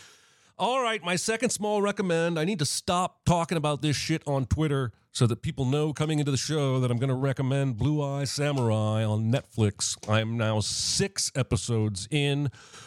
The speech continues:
Um, there are only eight. I will be finishing this tonight, hell or high water.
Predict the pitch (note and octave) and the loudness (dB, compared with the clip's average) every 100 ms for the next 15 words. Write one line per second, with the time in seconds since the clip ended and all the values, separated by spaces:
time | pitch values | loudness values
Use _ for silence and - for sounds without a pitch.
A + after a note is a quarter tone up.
0 | - - A#2 A#2+ A#2+ A#2+ A#2+ - _ _ | -14 -4 0 0 0 -2 -4 -8 _ _
1 | _ _ _ E3+ D3 C#3 D#3 D3+ C#3+ C3 | _ _ _ -2 0 0 0 0 0 0
2 | C3 C#3 C3 - _ A#2 B2 A#2+ A2+ - | 0 0 -2 -10 _ -2 0 0 0 2
3 | B2 A2+ A#2 A#2 A2 F#2+ - G2 G#2+ B2 | 0 0 0 0 0 -2 -4 -2 2 0
4 | B2+ - - - - - F2 A2 A2+ G#2 | -2 -8 -18 -16 -14 -10 -2 0 2 0
5 | F#2 - E2+ E2 F2 C#3+ D3 D3 | 0 0 0 0 0 0 0 -2